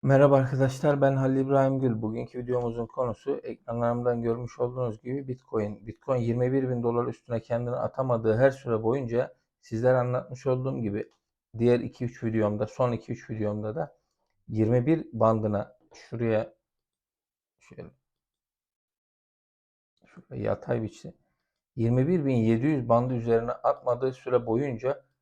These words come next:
her türlü düşüşe açık demiştim. Hızlı bir şekilde değer kaybeder demiştim. Yirmi binde tutunamıyor. Yirmi birin üstünde, dünkü videomda da anlatmıştım. Yirmi bin üstünde tutunamadığı için de yirmi bir bin üstüne atamıyor.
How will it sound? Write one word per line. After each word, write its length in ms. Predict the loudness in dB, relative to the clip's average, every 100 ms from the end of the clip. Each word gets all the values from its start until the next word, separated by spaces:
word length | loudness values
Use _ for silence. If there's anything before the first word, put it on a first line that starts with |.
| _
her 300 | 0 0 0
türlü 320 | -4 -4 -4
düşüşe 380 | -4 -8 -8 -6
açık 420 | -4 -6 -10 -12
demiştim. 500 | -6 -4 -6 -10 -14 -14 _ _ _ _ _
Hızlı 240 | -2 0 -2
bir 80 |
şekilde 460 | -2 -4 -4 -2 2
değer 240 | 6 6
kaybeder 500 | 6 2 2 -2 -4
demiştim. 440 | -6 -8 -10 -14 -16 _ _ _ _
Yirmi 360 | 2 4 4 2
binde 260 | 2 0
tutunamıyor. 680 | -2 -8 -2 0 2 0 -2
Yirmi 320 | 0 0 0
birin 180 | -2 -4
üstünde, 560 | -6 -6 -2 0 0 -2
dünkü 300 | -4 -4 -4
videomda 400 | 0 0 0 0
da 60 |
anlatmıştım. 680 | 0 0 -4 -8 -20 -16 -16 _ _ _ _ _ -4
Yirmi 320 | 2 2 2
bin 100 | 0
üstünde 380 | -4 -4 -4 -4
tutunamadığı 580 | -6 -6 -2 -2 0 -2
için 240 | -4 -4
de 40 | -2
yirmi 360 | 0 0 0
bir 160 | -2 -4
bin 100 | -6
üstüne 280 | -6 -8 -4
atamıyor. 520 | -4 -2 -2 -2